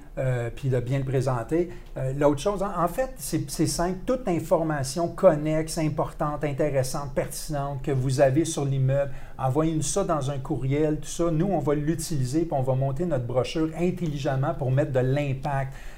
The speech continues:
Euh, j'ai un de mes clients, euh, cette semaine qui m'a dit, Christian, il dit, « Je viens de négocier une baisse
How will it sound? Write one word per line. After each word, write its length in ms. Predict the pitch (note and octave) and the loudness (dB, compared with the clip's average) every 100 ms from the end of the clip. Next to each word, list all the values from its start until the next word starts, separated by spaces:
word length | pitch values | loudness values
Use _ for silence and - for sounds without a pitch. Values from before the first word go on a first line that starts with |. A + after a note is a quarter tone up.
| - C3 | -8 -2
Euh, 380 | C3 C3 B2+ C3 | 2 4 2 0
j'ai 280 | A#2 C3+ C#3 | -2 0 2
un 60 | |
de 80 | D#3+ | 2
mes 140 | D3+ C3+ | 0 -2
clients, 420 | D3 D3+ F3 F3+ - - - | 0 2 2 0 -8 -10 -4
euh, 160 | C3 | -2
cette 240 | C3 D3 - | 0 -2 -2
semaine 320 | C#3 D3+ F3+ | -2 0 -2
qui 100 | D3+ | -2
m'a 140 | C3 | -2
dit, 140 | B2 D#3 | -2 -4
Christian, 320 | C#3 B2 F#3 | -4 -2 0
il 160 | F#3 C#3 | 2 0
dit, « 240 | A#2+ C3 - - | -2 -4 -6 -8
Je 80 | A#2+ | 0
viens 140 | D#3 | 2
de 80 | E3 | 2
négocier 560 | D3+ C#3 D3 C3 F#3 F#3 | 0 0 0 0 -2 -2
une 240 | C#3+ B2 | 0 2
baisse 480 | A#2+ D#3 D#3 - | 2 2 0 -4